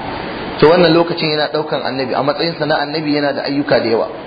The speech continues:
Yace sai muka fakashina mashaqqatan, mashaqqata zalika alai,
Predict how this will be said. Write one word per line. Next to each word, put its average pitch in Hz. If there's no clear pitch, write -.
Yace 160
sai 175
muka 180
fakashina 156
mashaqqatan, 143
mashaqqata 156
zalika 151
alai, 135